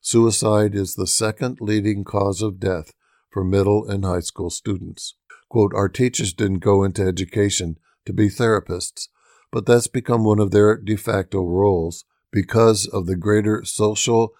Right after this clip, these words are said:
emotional needs in the classroom," Batenhorst said. Many school districts have agreements with mental health providers to provide counseling services to students,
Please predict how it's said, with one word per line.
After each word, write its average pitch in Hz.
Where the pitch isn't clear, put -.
emotional 107
needs 92
in 85
the 85
classroom," 95
Batenhorst 90
said. 92
Many 113
school 98
districts 92
have 110
agreements 113
with 98
mental 104
health 101
providers 87
to 123
provide 107
counseling 104
services 85
to 85
students, 90